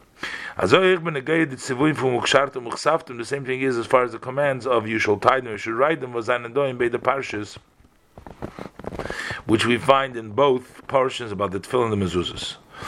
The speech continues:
Is by the mitzvahs, we stay in Parshas Ekev, Faran and Uftu, so the mitzvahs, as they are stated in the portion of Ekev, there is an, a novelty, a tzugab, an addition, Legabi the mitzvahs in Parshas Veschanon, to, uh, the mitzvahs in the portion of Veschanon. The Rashi is Mefarish, the Rashi explained,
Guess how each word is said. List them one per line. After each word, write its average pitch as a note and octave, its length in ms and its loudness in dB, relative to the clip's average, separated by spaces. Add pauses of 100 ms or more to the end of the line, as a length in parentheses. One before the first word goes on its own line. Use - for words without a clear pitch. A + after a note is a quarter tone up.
(280)
Is G#2 140 2
by A2+ 160 6
the A2 100 -6
mitzvahs, C3 380 -2
we A#2 80 4
stay B2 180 2
in A#2+ 80 0
Parshas A#2+ 460 0
Ekev, A#2 300 -8
Faran A#2 320 -2
and A#2+ 100 -12
Uftu, C3+ 380 -6
so A2 160 -2
the G2 100 -4
mitzvahs, A#2 400 -2
as A2+ 220 4
they A#2 160 4
are A#2 340 2
stated A2+ 460 -2
in A2+ 100 -6
the A2 80 0
portion A#2 340 2
of C3 80 4
Ekev, A#2+ 260 -2
there A2 140 0
is A2 180 0
an, A2+ 140 2
a A2 100 2
novelty, B2 560 0
a A2 100 0
tzugab, A#2+ 520 -2
an A2 120 -2
addition, A2 500 -2
Legabi G#2+ 320 2
the A2 60 -8
mitzvahs A#2+ 320 -4
in A#2 80 -8
Parshas A2 340 2
Veschanon, A#2+ 540 0 (640)
to, A#2 500 6
uh, A#2 280 4
the A2 240 -6
mitzvahs A#2+ 480 -4
in A2+ 80 -4
the A2 80 2
portion A#2+ 320 2
of G#2 100 -2
Veschanon. - 400 -2
The F#2 140 -6
Rashi C3 400 0
is G2+ 100 -14
Mefarish, - 540 -12
the G2 60 -10
Rashi A#2+ 300 -2
explained, G2 500 -14